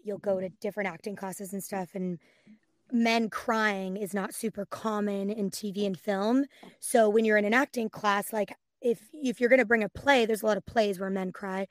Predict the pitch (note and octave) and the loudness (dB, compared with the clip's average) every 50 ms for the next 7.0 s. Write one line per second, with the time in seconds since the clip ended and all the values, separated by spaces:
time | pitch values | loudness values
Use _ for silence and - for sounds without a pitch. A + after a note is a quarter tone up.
0 | _ _ _ _ _ _ _ - - A#3+ A3 A3 _ _ _ _ _ - C4 F3+ | _ _ _ _ _ _ _ 4 6 6 6 6 _ _ _ _ _ -6 -6 -6
1 | - B3 A#3 F#3 - B3+ B3+ C4 B3+ G3+ - _ _ _ _ _ _ _ _ _ | -4 -4 -4 0 2 4 6 6 4 2 2 _ _ _ _ _ _ _ _ _
2 | _ - A3 A3 A3+ A3+ A#3+ B3 B3+ C4 B3 A#3 A#3 A#3+ A#3+ - - A3+ G#3+ - | _ -8 -6 -4 0 2 2 4 4 4 4 2 2 0 0 0 0 -2 -2 0
3 | A#3 G#3+ G#3+ G#3 G3+ F#3+ - - G#3 - - - - A3 - - - F#3+ F3+ F#3 | -2 -2 -2 -2 -2 -4 -4 -4 -4 -4 -4 -6 -12 -12 -12 -8 -8 -6 -2 0
4 | A3 C4 - - - C#4 A#3 G3+ G#3+ G3 G3 G#3+ B3 D4 B3+ G#3 G3 G3 A#3 - | 0 0 0 -2 -4 -4 -4 -2 -2 -2 2 4 6 6 6 6 4 2 0 0
5 | A#3 A3+ G#3 G#3+ A3 - - G#3 G3 - G3+ F#3+ F#3 G3+ - - _ - - _ | 0 2 2 2 0 -2 -8 -8 -8 -6 -6 -4 -4 -4 -6 -6 _ -20 -16 _
6 | - B3+ A#3 A3 G#3 A#3+ A3+ A3+ A3+ A#3 A3 G#3+ A3 G#3 A3+ G3+ G3 F#3+ F#3+ G3+ | 0 2 2 2 4 4 2 2 4 2 2 2 2 0 -2 -2 -2 -2 -4 -6